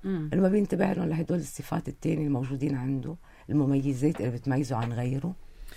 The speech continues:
Speaker 1: آه، أوقات حسب قد إيه الإنسان غرقان بهيدا ال-، الوضع اللي هو فيه، قد إيه هيدا الشيء عميله ب-، بصيرته يقدر يشوف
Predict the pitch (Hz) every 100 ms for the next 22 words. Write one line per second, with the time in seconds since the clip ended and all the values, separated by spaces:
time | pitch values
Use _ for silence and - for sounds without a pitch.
0 | - - - 196 214 208 208 208 208 208
1 | - 233 254 339 370 - 349 311 202 214
2 | 226 254 226 226 277 277 247 220 202 240
3 | 262 202 147 160 160 156 151 147 143 147
4 | 135 120 95 139 156 170 151 127 147 156
5 | 165 156 147 165 151 156 147 208 208 214
6 | 196 196 - 220 202 170 185 214 196 170
7 | 160 147 165 - 165 165 - 202 196 165
8 | 160 160 - 160 170 170 160 233 214